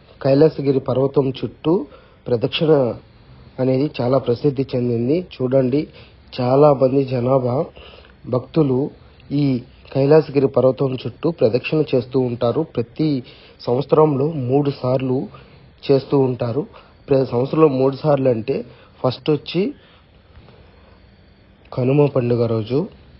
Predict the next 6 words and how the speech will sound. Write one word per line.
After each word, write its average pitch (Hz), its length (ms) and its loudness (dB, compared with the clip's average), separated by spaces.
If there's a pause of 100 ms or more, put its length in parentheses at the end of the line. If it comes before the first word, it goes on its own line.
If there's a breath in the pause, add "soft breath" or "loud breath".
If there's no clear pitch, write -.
(140)
రెండోది 135 580 0 (1300 loud breath)
స్వామి 139 320 4
అమ్మవార్ల 131 460 2
కళ్యాణోత్సవం 135 720 0
తర్వాతి 120 480 -2
రోజు, 117 440 -4